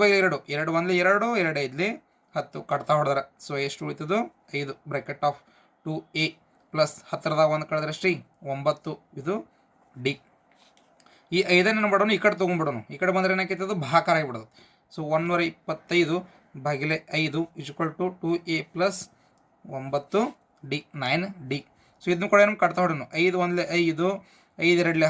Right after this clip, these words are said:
ಹತ್ತು, ಎರಡು ಉಳಿತು, ಐದು ಐದ್ಲೆ ಇಪ್ಪತ್ತೈದು. So ಎಷ್ಟು ಬತ್ತಪ್ಪ ನಮ್ಮ ಸಮೀಕರಣದಲ್ಲಿ? ಇಪ್ಪತ್ತೈದು is equal to ಎರಡು ಎ ಪ್ಲಸ್ ಒಂಬತ್ತು ಡಿ. So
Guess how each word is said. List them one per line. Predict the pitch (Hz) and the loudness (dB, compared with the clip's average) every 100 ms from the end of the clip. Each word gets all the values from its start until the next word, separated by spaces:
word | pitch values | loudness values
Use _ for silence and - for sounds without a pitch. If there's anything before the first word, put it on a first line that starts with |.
| 156 | 2
ಹತ್ತು, | 170 - 175 196 165 | 0 -2 -2 -2 2
ಎರಡು | 165 170 | 2 2
ಉಳಿತು, | 165 151 185 208 - _ _ - 143 | 0 0 -2 -2 -4 _ _ -8 -4
ಐದು | 139 | -4
ಐದ್ಲೆ | 135 180 254 330 _ _ 139 | 0 0 0 -4 _ _ -16
ಇಪ್ಪತ್ತೈದು. | - 156 - 151 135 - - | -4 -4 -2 -4 -4 -8 -6
So | 170 | -2
ಎಷ್ಟು | 175 185 | 0 0
ಬತ್ತಪ್ಪ | 175 - 175 | -2 0 0
ನಮ್ಮ | 165 170 | 0 -2
ಸಮೀಕರಣದಲ್ಲಿ? | 160 160 156 170 185 131 - - - 151 | -6 -6 -4 0 0 -2 -8 -20 -18 -16
ಇಪ್ಪತ್ತೈದು | - 185 185 175 165 160 | -2 -2 0 -2 0 0
is | 151 - | -4 -4
equal | 165 165 | -4 0
to | 180 151 175 - _ - 147 | 2 2 0 -2 _ -14 -6
ಎರಡು | 156 165 160 156 | -2 0 0 -2
ಎ | 151 | -4
ಪ್ಲಸ್ | 160 185 208 - 151 | 0 0 0 -6 -8
ಒಂಬತ್ತು | 131 131 135 - 220 240 - 139 | -8 -8 -10 -6 -4 -4 -8 -10
ಡಿ. | 131 - _ | -10 -12 _
So | - | -6